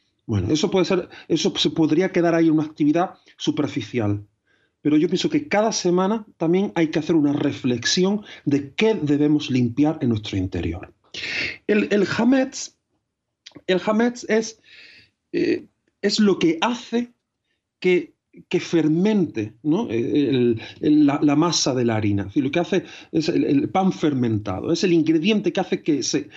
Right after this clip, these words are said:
esa masa suba. Muchas veces, eh, en nuestra tradición se ha identificado ese hametz con la soberbia.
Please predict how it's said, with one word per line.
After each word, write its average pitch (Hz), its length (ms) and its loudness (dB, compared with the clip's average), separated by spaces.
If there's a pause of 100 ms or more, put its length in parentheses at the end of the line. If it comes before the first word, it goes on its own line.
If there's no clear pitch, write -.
(120)
esa 156 220 0
masa 165 400 0
suba. 107 480 0 (2000)
Muchas 226 320 2
veces, 226 380 -2
eh, 147 220 0 (180)
en 170 100 2
nuestra 156 260 0
tradición 156 640 0 (160)
se - 240 -2
ha 208 40 2
identificado 160 920 0
ese 170 220 0 (100)
hametz 185 480 -2 (640)
con 196 200 2
la 156 100 2
soberbia. 110 640 -4